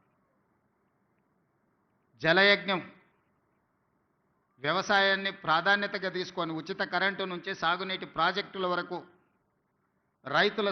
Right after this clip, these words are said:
సమస్యలను చర్చించినప్పుడు రైతు బాంధవుడుగా డాక్టర్ వైఎస్ రాజశేఖర రెడ్డి గారు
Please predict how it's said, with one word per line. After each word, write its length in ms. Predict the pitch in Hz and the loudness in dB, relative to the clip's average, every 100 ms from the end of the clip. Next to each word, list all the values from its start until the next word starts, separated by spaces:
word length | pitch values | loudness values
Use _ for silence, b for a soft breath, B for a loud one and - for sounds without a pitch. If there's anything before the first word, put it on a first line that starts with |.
| 196 | 0
సమస్యలను 540 | 175 202 208 202 190 190 | 0 0 0 -2 -2 -2
చర్చించినప్పుడు 640 | 165 156 185 185 180 175 180 165 | -6 -4 -8 -4 -6 -4 -4 -2
రైతు 200 | 165 180 156 | -2 -4 0
బాంధవుడుగా 640 | 156 175 175 170 160 151 151 135 - _ _ _ 135 | 2 2 -2 -4 -6 -4 -4 -4 -14 _ _ _ -8
డాక్టర్ 320 | 139 143 131 131 | -8 -8 -10 -6
వైఎస్ 360 | 143 147 147 127 120 | -6 -6 -10 -10 -4
రాజశేఖర 500 | 147 143 147 123 131 | -4 -4 -8 -8 -10
రెడ్డి 160 | 127 123 | -8 -6
గారు 160 | 120 | -8